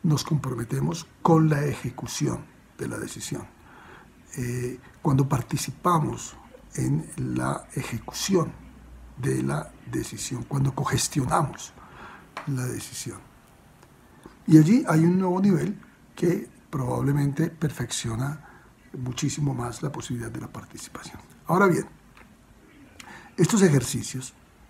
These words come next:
el de la E T B, el del plan decenal, el de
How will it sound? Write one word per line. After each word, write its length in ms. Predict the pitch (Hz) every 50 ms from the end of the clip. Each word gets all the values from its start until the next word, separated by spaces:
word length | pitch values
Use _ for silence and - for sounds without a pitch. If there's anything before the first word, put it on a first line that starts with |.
| - - -
el 140 | - 123 117
de 120 | 110 120 -
la 100 | - -
E 80 | - -
T 120 | 135 135
B, 300 | 135 135 139 143 156 -
el 80 | - 127
del 140 | 117 123 113
plan 240 | - - 139 131 135
decenal, 560 | 143 - 123 123 131 131 135 143 143 143 - - - - - - - - - -
el 260 | - 175 143 139 139 135
de 360 | 156 156 156 165 180 175